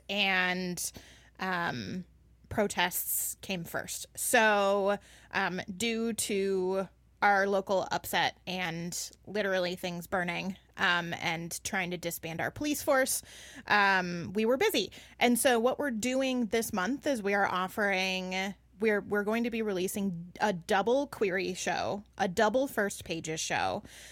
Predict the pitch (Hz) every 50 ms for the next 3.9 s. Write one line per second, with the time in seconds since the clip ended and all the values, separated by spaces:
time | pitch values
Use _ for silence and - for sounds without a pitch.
0 | - 247 - - 226 220 214 202 185 175 - - - 240 240 233 240 269 320 349
1 | 359 370 370 359 - - 233 294 311 320 - - - 285 294 359 440 440 - -
2 | - - 302 285 311 339 359 349 277 254 214 202 202 202 196 190 - - - 196
3 | 202 180 185 175 - 202 180 190 190 185 190 - - - - - - -